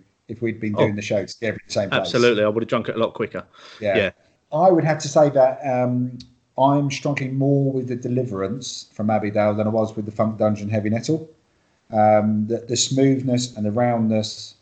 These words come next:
Speaker 1: but still having those elements of, uh, a bit of Belgian funk to the Abbeydale, the first one,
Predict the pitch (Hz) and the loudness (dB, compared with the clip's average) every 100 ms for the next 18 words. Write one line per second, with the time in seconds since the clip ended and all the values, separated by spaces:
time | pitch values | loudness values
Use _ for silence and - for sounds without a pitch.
0 | _ _ _ 101 - 123 117 113 110 110 | _ _ _ -10 -4 -2 0 0 0 2
1 | 120 117 107 107 104 - 117 107 104 101 | 2 4 2 0 -2 -10 -6 -2 -2 -4
2 | - _ 104 101 101 101 101 98 104 - | -8 _ -4 0 2 2 2 -2 -2 2
3 | 113 110 101 - 113 107 107 - 104 107 | 2 2 -4 0 2 2 -4 -10 0 2
4 | 110 110 107 101 101 101 98 - 117 113 | 2 2 2 4 4 0 -6 -2 0 2
5 | 104 101 101 | 0 0 0